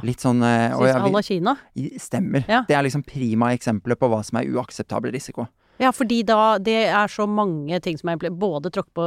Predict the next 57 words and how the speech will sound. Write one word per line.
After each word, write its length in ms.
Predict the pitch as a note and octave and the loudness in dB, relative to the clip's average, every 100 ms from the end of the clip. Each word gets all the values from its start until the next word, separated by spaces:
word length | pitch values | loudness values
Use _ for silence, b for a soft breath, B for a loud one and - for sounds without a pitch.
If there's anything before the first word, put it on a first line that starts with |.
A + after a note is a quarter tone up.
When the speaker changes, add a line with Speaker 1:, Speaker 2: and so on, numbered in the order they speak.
| E3+ | -2
Speaker 2:
ørt-, 180 | E3+ - | -4 -6
ørten 320 | F3 - E3+ | -10 -6 -4
menneskerettigheter 560 | E3 - D#3 - D3 E3 | -4 -6 -12 -10 -10 -6
og 60 | |
er 80 | E3 | -6
helt 100 | D#3 | -6
uetisk 540 | F3 D3 - C#3 - D#3+ | -8 -8 -10 -14 -10 -8
og 180 | D#3 D3+ | -8 -6
kan 200 | D#3+ D#3 | -6 -4
misbrukes 560 | E3+ - C#3+ - D3 - | -6 -8 -12 -10 -12 -10
og 180 | D3+ D3+ | -10 -6
sånn. 220 | F#3+ C#4 E4+ | -2 -2 -2
Speaker 1:
Så 320 | - - C3 B2 | -14 -2 2 2
mange 240 | A#2 A#2 | 2 0
sånne 200 | A2 A2+ G#2 | -2 -6 -8
ting. 160 | F2+ - | -14 -4
Speaker 2:
Ja. 140 | A3 E4+ | -4 -4
Speaker 1:
Og 100 | D3+ | 0
da 140 | G3+ A#3 | 2 2
sier 160 | - F3 | 0 -2
vi 80 | |
at, 80 | F#3 | -2
vet 180 | F3+ F3+ | -2 0
du 60 | A3 | 0
hva, 80 | |
den 160 | G3+ E3 | 0 0
risikoen 400 | C#3+ - F#3 A3 - C3 | -2 0 0 0 -4 -4
er 80 | |
for 80 | B2 C3 | -2 -4
stor. 140 | A2 - _ _ _ - | -6 -8 _ _ _ -2
Her, 240 | D#3+ E3 - - - | 2 2 0 -8 -16
selv 240 | - D3+ D3 | -2 0 0
om 60 | |
det 80 | D#3 | -2
skulle, 260 | - D#3 D3+ | 0 0 2
man 160 | D#3 | 0
kunne 300 | D3+ E3 C#3 B2 | -2 -4 -2 -2
tenke 240 | C3+ - | -2 -2
seg 120 | A2+ | 0
argumenter 480 | B2 B2 B2 A2 A#2+ | 0 0 -2 -2 -6
for 140 | A2+ A#2+ | -2 -2
at, 260 | A#2+ - | -2 -2
eh, 200 | B2+ A#2 - b b - | -2 -2 -6 b b -4
dette 220 | C3 A#2+ | -2 -2
kan 100 | A2+ | 0
være 160 | A#2 A#2+ | 0 0
viktig 300 | B2+ - A#2 | -2 -2 -2
i 80 | A#2 | 0
et 180 | A#2+ - | -2 0
eller 140 | E3 | 0
annet, 200 | E4 b b b | 0 b b b
nei, 140 | E3 D#4+ - | 0 0 -2
den 160 | D3 C3+ | 0 0
risikoen 300 | A2+ B2+ A#2 | 0 -2 0
tar 80 | G#2+ | -2
vi 20 | |
ikke. 80 | A#2 | -6